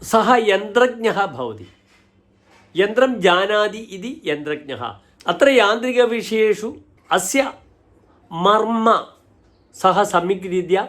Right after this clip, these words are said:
विजानाति इत्यर्थः। अनन्तरं सः शत्रुमारेण शूरः भवति। शत्रुमारेण सः शूरः इत्यस्य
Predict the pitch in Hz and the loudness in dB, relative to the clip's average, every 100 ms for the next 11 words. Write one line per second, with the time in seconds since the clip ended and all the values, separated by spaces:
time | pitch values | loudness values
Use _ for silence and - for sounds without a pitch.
0 | - 123 135 135 170 170 165 165 175 101 | -10 -10 -6 0 2 2 0 -2 -8 -8
1 | 135 - 120 101 - _ _ - 214 254 | -8 -6 -12 -12 -16 _ _ 0 2 4
2 | 262 247 196 233 - _ _ _ _ _ | 4 4 2 -4 -16 _ _ _ _ _
3 | - - 202 247 247 208 - 277 269 247 | -6 -2 2 0 2 0 0 -2 2 4
4 | 233 226 226 214 240 - _ _ _ _ | 4 4 2 0 -6 -12 _ _ _ _
5 | _ _ _ _ - - - 247 269 233 | _ _ _ _ -20 -10 -4 0 2 2
6 | 214 147 139 117 95 - _ _ _ _ | 2 0 -4 -4 -10 -20 _ _ _ _
7 | _ _ _ _ _ _ _ - 180 180 | _ _ _ _ _ _ _ -8 -6 -2
8 | 262 233 220 220 220 220 302 - _ _ | 0 4 4 2 0 -2 -6 -10 _ _
9 | - 180 202 - _ _ _ - - 220 | -8 -6 -6 -10 _ _ _ -10 -2 2
10 | 233 226 208 175 190 170 - 131 123 | 4 4 2 0 -2 -4 -2 -4 -6